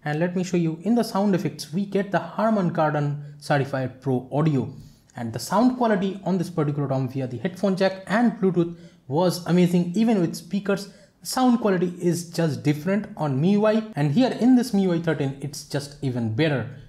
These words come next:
than the official, like, Indian miui, I would say. And we have the hi-fi audio option. And if you connect a wired headset, of course, you get the presets for the,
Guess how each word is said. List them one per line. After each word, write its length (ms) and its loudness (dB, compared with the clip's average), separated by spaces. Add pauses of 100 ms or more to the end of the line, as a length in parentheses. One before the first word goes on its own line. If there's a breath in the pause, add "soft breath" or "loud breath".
(140)
than 300 0
the 160 -6
official, 580 -2 (140)
like, 240 -8
Indian 340 0
miui, 300 2
I 160 -2
would 140 -6
say. 300 -4 (440 loud breath)
And 180 -2
we 100 -2
have 180 -4
the 80 -2
hi-fi 320 -2
audio 260 -2
option. 300 -2 (240 loud breath)
And 100 2
if 100 0
you 80 2
connect 300 0
a 60 2
wired 280 2
headset, 300 -2
of 200 -10
course, 220 -4
you 120 -2
get 180 -4
the 60 -6
presets 400 -2
for 300 -4
the, 320 -6